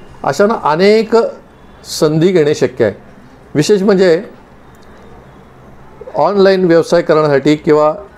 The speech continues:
या प्रकारच्या उद्योगासाठी फारसे भांडवल लागत नाही, विशेष ट्रेनिंगची आवश्यकता नसते.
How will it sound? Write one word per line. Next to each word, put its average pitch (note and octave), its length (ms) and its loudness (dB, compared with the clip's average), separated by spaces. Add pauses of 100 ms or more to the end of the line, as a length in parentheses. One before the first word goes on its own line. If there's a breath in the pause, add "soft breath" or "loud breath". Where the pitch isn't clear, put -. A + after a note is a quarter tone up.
(340)
या C#3 180 2
प्रकारच्या D3 440 -2
उद्योगासाठी D3+ 500 2
फारसे C#3+ 360 -2
भांडवल D#3+ 380 0
लागत F3 300 0
नाही, F3 160 0
विशेष E3 280 0 (100)
ट्रेनिंगची D#3+ 360 0
आवश्यकता D#3+ 440 0
नसते. D#3 320 0